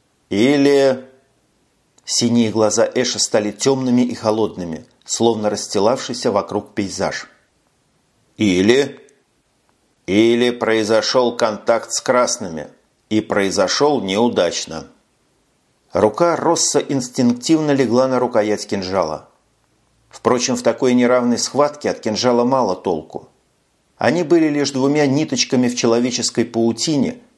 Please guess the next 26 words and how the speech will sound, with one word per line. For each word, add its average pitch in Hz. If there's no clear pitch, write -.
раскинутой 135
над 120
столетиями, 95
чтобы 120
найти 113
нечто, 104
не 120
вполне 143
соответствующее 135
той 160
или 139
иной 131
эпохе, 107
чтобы 98
найти 90
врага, 120
в -
каком 123
бы 123
историческом 117
или 120
доисторическом 117
периоде 139
он 113
ни 110
появился. 104